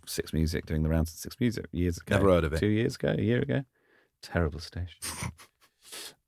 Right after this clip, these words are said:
Speaker 1: Discovered that she was following me on Instagram, so I followed her back, and she,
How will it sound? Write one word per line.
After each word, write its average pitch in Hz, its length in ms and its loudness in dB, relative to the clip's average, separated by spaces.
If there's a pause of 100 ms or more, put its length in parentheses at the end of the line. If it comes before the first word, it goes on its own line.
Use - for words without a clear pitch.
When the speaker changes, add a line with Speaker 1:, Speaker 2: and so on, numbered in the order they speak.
Speaker 1:
Discovered 330 400 2
that - 80 2
she 185 240 6
was 185 160 8
following 247 340 10
me 101 80 12
on 101 100 12
Instagram, 80 540 6
so 117 220 10
I 123 120 12
followed 98 340 10
her 92 60 12
back, 82 360 8
and 92 500 8
she, 95 540 2